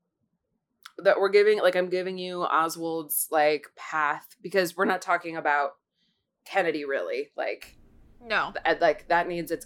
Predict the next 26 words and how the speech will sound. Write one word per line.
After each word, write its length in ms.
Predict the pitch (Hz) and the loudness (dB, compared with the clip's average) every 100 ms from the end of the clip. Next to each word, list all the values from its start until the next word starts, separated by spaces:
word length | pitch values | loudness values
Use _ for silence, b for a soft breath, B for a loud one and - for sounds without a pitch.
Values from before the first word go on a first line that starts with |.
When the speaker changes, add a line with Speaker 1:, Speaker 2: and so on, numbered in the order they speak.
| - | -6
Speaker 1:
own 280 | 165 160 160 | -4 -4 -6
due 220 | 139 143 | -6 -4
episode. 500 | 123 139 135 127 - - | -4 -6 -8 -6 -4 2
But 280 | 165 151 - - | 4 4 -2 -6
it's 180 | 180 175 | -4 -4
important 400 | 175 170 160 180 | -4 -2 -4 -4
to 60 | 165 | -6
Speaker 2:
Yeah. 120 | 165 | -2
Speaker 1:
know, 220 | 156 156 | 0 0
like, 460 | 151 139 135 - - _ _ _ _ _ - | 0 -2 -4 -14 -20 _ _ _ _ _ -4
the 140 | - | 0
Oswald 440 | 147 151 156 151 | 0 -2 -4 -8
Ruby 300 | 143 143 147 | -6 -6 -8
part 240 | 143 143 131 | -6 -6 -4
of 100 | 135 | -4
it 220 | 131 - - | -4 -4 -8
because 640 | 147 147 135 127 - - _ _ _ | -8 -4 -4 -4 -10 -12 _ _ _
the 80 | - | -12
commission 440 | - 180 196 185 156 | -8 -2 -2 -2 -6
is 140 | 147 | -4
all 200 | - 147 | -2 0
about, 240 | 139 135 131 | 2 2 2
like, 340 | 135 127 - _ _ - | -2 -4 -14 _ _ -10
who 120 | 254 | -4
did 160 | 294 440 | 2 2
it? 160 | 139 | 2